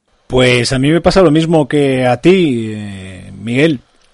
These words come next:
que yo solamente puedo sacar, eh, este comentario para agradecer a esos que están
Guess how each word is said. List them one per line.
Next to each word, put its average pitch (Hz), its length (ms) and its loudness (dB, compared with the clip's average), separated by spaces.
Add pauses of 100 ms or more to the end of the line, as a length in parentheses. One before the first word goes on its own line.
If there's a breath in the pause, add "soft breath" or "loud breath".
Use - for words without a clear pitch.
(540)
que 117 480 -2
yo 151 160 2
solamente 160 600 2
puedo 151 420 2
sacar, 123 540 -4
eh, 113 220 -10
este 147 260 -2
comentario 147 640 2
para 117 360 -6
agradecer 117 840 -4 (160)
a 101 300 -6
esos 131 540 -4
que 107 640 -12
están 117 560 -6